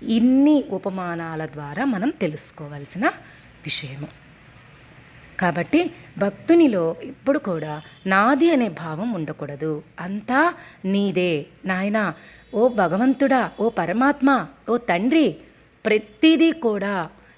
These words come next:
ఇక్కడ నీకు చెందిందే. నీవు ఇస్తుంటే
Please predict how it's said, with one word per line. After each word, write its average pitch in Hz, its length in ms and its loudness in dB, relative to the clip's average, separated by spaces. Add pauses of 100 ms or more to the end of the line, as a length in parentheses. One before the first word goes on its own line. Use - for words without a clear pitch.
(100)
ఇక్కడ 180 600 -4 (1200)
నీకు 190 340 0 (100)
చెందిందే. 156 600 -2 (500)
నీవు 233 260 4
ఇస్తుంటే 330 760 2